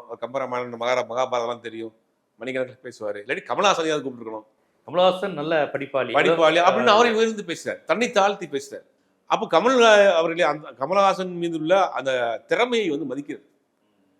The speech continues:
Speaker 1: ஒரு பெரிய திறமைசாலி, எல்லா கிராஃப்ட்லயும் வேலை செய்யக்கூடிய ஒரு நபர். கமலஹாசனை பொறுத்த வரைக்கும் டான்ஸ் ஆடுவாரு, ஸ்கிரிப்ட் எழுதுவாரு, பாட்டு எழுதுவாரு, நடிப்பாரு, டைரக்ஷன் பண்ணுவாரு,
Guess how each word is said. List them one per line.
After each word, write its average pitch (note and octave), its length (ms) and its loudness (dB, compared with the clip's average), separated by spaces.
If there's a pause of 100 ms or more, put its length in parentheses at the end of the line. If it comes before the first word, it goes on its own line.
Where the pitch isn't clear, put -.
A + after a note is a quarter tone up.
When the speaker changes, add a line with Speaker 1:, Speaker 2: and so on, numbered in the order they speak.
(120)
Speaker 1:
ஒரு B2 100 -20
பெரிய D3+ 260 -10
திறமைசாலி, C3 720 -2 (440)
எல்லா G#3 640 4
கிராஃப்ட்லயும் F#3 480 -2
வேலை D#3+ 160 -2
செய்யக்கூடிய C3+ 440 -6
ஒரு A#2 80 -4
நபர். F#2+ 220 -14 (160)
கமலஹாசனை A#2+ 500 -8
பொறுத்த A2 220 -8
வரைக்கும் B2 280 -8
டான்ஸ் A#2 240 -6
ஆடுவாரு, B2 520 -6 (400)
ஸ்கிரிப்ட் - 340 -12
எழுதுவாரு, A#2+ 540 -4
பாட்டு B2 380 -4
எழுதுவாரு, A#2+ 640 -4
நடிப்பாரு, B2 800 -6
டைரக்ஷன் B2+ 500 -6
பண்ணுவாரு, B2+ 440 -6